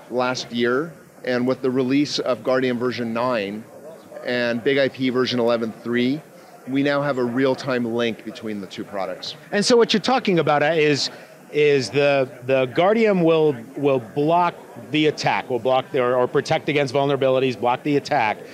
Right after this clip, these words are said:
Speaker 2: But in that instance, it doesn't necessarily have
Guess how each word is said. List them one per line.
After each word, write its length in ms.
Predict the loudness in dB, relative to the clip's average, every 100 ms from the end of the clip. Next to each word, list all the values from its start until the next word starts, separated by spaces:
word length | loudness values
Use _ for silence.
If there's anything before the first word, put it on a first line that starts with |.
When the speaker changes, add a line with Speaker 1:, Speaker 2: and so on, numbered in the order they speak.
| -18 -16 0
Speaker 2:
But 200 | 2 2
in 160 | 0 0
that 180 | 2 2
instance, 440 | 0 0 -2 0
it 100 | 0
doesn't 260 | 0 0 0
necessarily 580 | -2 -2 0 2 2 0
have 380 | 0 0 0